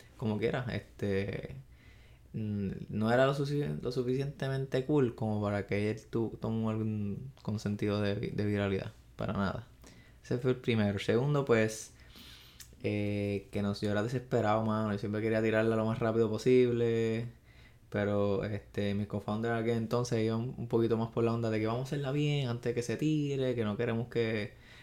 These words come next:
que scratche o que se vea mal, y yo, "Pero vamos a probarlo con los clientes", que está ese debate de que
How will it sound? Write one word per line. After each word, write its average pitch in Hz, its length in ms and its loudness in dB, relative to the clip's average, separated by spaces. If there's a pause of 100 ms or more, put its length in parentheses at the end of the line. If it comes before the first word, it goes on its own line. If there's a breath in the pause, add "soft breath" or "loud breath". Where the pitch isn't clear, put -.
(140 loud breath)
que 107 400 0
scratche 139 960 2
o 110 120 4
que - 100 -2
se 104 140 0
vea 113 240 4
mal, 139 400 0
y 120 60 2
yo, 110 60 0
"Pero 107 120 2
vamos 107 120 4
a 139 40 -4
probarlo 127 260 6
con 117 100 4
los 113 80 -2
clientes", 139 840 2
que - 80 -10
está - 120 -4
ese 120 120 2
debate 123 360 4
de 113 180 4
que 113 220 -8